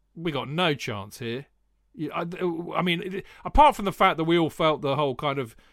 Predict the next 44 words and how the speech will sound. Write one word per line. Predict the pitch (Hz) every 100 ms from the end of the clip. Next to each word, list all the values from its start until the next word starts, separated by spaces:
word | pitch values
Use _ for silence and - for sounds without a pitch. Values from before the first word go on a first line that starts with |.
| _
coincidence, | - 165 160 143 143 143 117
serendipity | 175 143 139 147 131 127 120
clause, | - 139 110 95 95
you | 127
know, | 117 104
which | 113 113
was | 127 107
the, | - 120
"It's | 117 123
written | 131 113 123
in | 117
the | 107
stars." | - 175 110 92
I | 139
know | 190 202
we | 147
all | 143 127
felt | - 135 117 -
that. | 98 -
We, | - 127 - - -
but | 170
I, | 170
but | 170 196
that | 226 175
was | 160
an | 165
emotional | 165 185 190 - 139 113
thing. | 98 113 95 127
I |
think | 117 156 156
with | 151
our | 147
logical | 147 202 175 156 151
heads | 123 151 120 110
on, | 98
and | 123
I'd | 131
love | 175 -
to | 139
go | 127
back | 120 123 -
to | 135
my | 120
podcasts | 101 147 139 127 101 - -